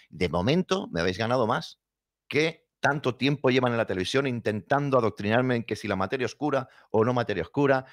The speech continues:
que si la, eh, la galaxia está a ciento veinte mil millones de años luz. ¿Pero cómo los mides, chato? ¿Qué tienes, un metro así de largo? Es que no, no me cuadra. Por eso me habéis ganado, o la teoría o la propuesta de la Tierra plana me convence mucho más.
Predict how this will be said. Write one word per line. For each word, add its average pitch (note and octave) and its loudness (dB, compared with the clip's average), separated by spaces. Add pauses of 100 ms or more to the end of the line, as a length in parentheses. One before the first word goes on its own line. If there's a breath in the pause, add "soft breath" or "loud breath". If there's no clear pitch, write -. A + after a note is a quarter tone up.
(120 soft breath)
que G2 -2
si G#2+ -8
la, G2+ 0
eh, F#2+ -4
la F#2+ -2
galaxia A2+ -2
está C3 2
a G#2+ 0
ciento C3+ -4
veinte B2 -2
mil B2+ -4
millones A#2+ 2
de G#2 2
años A2+ 0
luz. B2 -2
¿Pero F2+ -4
cómo D#3 0
los A2 4
mides, A2 0
chato? F#2+ -2 (300 soft breath)
¿Qué C#3+ 0
tienes, G#2+ -2
un G2+ 0
metro C3 0
así D3+ -2 (200)
de G2+ -4
largo? C#3+ 0 (220 soft breath)
Es - -20
que B2 0
no, G#2+ 0
no G#2 0
me B2+ 0
cuadra. D2+ 0
Por F2 -2
eso A#2+ 0 (240 soft breath)
me F2 -2
habéis F2+ 4
ganado, G#2+ 2
o E2 0
la D#2 0
teoría E2+ 0 (200 soft breath)
o F2+ 2
la E2 -2
propuesta G2 2
de F2 -4
la E2+ 0
Tierra G2 0
plana B2+ -2 (220)
me A2 2
convence G#2 4
mucho C3+ 2
más. A2 -2